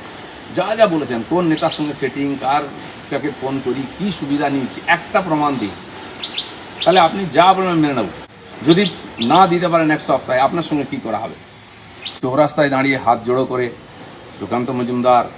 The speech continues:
আরএসএস, দিলীপ ঘোষ এবং সাধারণ পাবলিককে যে ভুল বুঝিয়েছেন,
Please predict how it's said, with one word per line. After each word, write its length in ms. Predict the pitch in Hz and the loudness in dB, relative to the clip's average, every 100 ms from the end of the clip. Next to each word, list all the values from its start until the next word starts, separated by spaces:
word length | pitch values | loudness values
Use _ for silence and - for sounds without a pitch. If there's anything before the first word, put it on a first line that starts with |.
| - - | -18 -4
আরএসএস, 600 | 98 110 120 123 123 113 - - - 95 | -2 0 -2 0 0 0 -6 -16 -14 -6
দিলীপ 200 | 104 117 101 | -4 -4 -2
ঘোষ 300 | 117 120 - - - - - 123 | 0 0 -2 -10 -18 -18 -6 2
এবং 180 | 165 | 2
সাধারণ 420 | 160 127 131 165 160 | 4 4 6 2 2
পাবলিককে 500 | 143 143 156 147 127 | 2 4 2 2 -4
যে 100 | 117 | -2
ভুল 200 | 117 139 | -2 0
বুঝিয়েছেন, 400 | 131 120 107 | 0 -2 -6